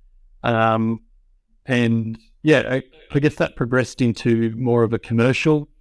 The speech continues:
focus, uh, in solar. Um, but we're, I was a B D M for a, uh, a smaller, uh, company here in Canberra, um, targeting those commercial and industrial, um,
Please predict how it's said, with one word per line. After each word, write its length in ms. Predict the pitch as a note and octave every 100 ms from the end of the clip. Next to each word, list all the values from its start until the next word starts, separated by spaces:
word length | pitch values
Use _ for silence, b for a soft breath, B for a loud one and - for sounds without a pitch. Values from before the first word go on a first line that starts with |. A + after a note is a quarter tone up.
| _
focus, 600 | - C#3 C#3 F3 - - -
uh, 240 | - A#2 B2
in 180 | B2+ A#2
solar. 360 | - B2 C3 D#3 _ _ _ _ _ _ -
Um, 560 | A#2 A2+ A2 A2 A2+ - _ _ _
but 160 | A#2+ -
we're, 240 | A#2+ A#2 A2+ _ -
I 80 |
was 100 | A#2
a 60 | A#2
B 160 | C#3 C3+
D 160 | A#2+
M 200 | A#2 A2+
for 200 | A2+ A#2+
a, 220 | A2 A2+ A2+
uh, 220 | A2+ A#2+
a 20 |
smaller, 640 | - - B2+ A#2+ A2 G#2+ - _ _ -
uh, 240 | F#2 G#2 - -
company 500 | B2+ A#2 A#2 G#2+ A2+
here 300 | _ B2+ A2+
in 60 | G#2+
Canberra, 520 | - A#2+ A#2 A#2 G#2+ _ _ _ _ _
um, 200 | - A2 A2+
targeting 440 | - B2+ A#2+ A#2+
those 220 | A2+ G#2+ -
commercial 580 | A#2+ A2+ A2 - A2
and 160 | G#2+ G#2+ - -
industrial, 680 | B2 G#2 A#2 - C3 B2+ C3+ _ _ _
um, 460 | C3+ B2 B2+ B2